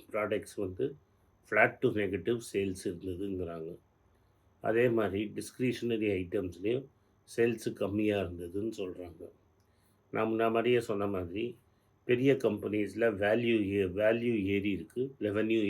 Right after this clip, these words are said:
ஏறி இருக்கு. because அவங்க பிரைஸை ஏத்திருக்காங்க. வால்யூம் பார்த்தீங்கன்னா குறைஞ்சிருக்கு. So, four to five percent வால்யூம் குறைஞ்சிருக்குன்னு கிளியரா சொல்றாங்க.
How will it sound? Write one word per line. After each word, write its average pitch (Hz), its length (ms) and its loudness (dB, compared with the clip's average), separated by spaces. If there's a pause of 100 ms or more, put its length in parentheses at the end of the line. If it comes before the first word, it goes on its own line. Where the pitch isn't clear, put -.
ஏறி 95 120 -4
இருக்கு. 98 320 -4 (640)
because 117 380 0
அவங்க 104 280 -2
பிரைஸை 110 300 -2 (140)
ஏத்திருக்காங்க. 87 580 -6 (720)
வால்யூம் 117 480 6
பார்த்தீங்கன்னா 98 440 -2 (100)
குறைஞ்சிருக்கு. 90 600 -4 (800)
So, - 140 -4 (220)
four 127 140 6 (120)
to 127 60 2 (100)
five 98 240 0
percent 113 300 -4 (120)
வால்யூம் 98 420 0
குறைஞ்சிருக்குன்னு 98 720 -4 (560)
கிளியரா 104 300 2 (100)
சொல்றாங்க. 87 440 -4